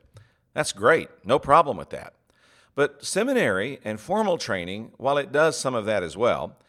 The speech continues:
tends to focus a lot more on the theological and theoretical foundations for ministry, about why we do what we do, and what informs us in the choices we make about methodology.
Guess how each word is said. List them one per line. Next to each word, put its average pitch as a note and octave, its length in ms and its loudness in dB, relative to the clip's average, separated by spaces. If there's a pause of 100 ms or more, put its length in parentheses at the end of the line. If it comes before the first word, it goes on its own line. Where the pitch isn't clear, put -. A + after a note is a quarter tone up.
(200)
tends F#3+ 280 -2
to - 120 -2
focus E3 380 -2
a C3 80 0
lot B2 260 2
more D3 460 4
on A#2 120 -2
the G2 100 -6
theological C#3+ 840 0
and - 180 -10
theoretical C3 880 -2
foundations G2+ 920 -4
for F2 160 -10
ministry, D#2+ 480 -12 (540)
about A#2+ 340 2
why E3 440 2
we D3 300 -2
do C3 560 -4
what G#2+ 320 0
we F#2+ 140 -8
do, E2+ 340 -8 (760)
and B2 220 -2
what D#3+ 240 8
informs D3 920 2
us - 540 -4 (420)
in A2 160 -4
the F#2+ 160 0
choices C3+ 520 0
we A#2+ 120 -4
make A#2 260 -2
about G#2 240 2
methodology. F2+ 760 -4